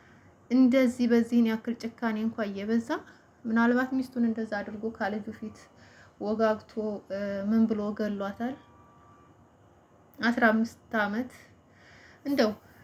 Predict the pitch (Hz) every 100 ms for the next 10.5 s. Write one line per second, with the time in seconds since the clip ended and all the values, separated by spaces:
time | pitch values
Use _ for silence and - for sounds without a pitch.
0 | - - - - _ - - - 233 -
1 | 240 233 214 190 214 - - - - 254
2 | 240 240 277 262 254 233 214 214 220 226
3 | 226 240 233 214 226 226 208 226 262 226
4 | 226 208 214 214 359 - - - - -
5 | - - - - 233 247 - 254 233 -
6 | 233 220 - 240 240 339 - _ - -
7 | - _ 240 233 214 196 214 254 190 196
8 | 190 202 208 220 247 240 226 214 190 202
9 | 311 269 240 214 208 - - 226 202 190
10 | 190 175 185 - -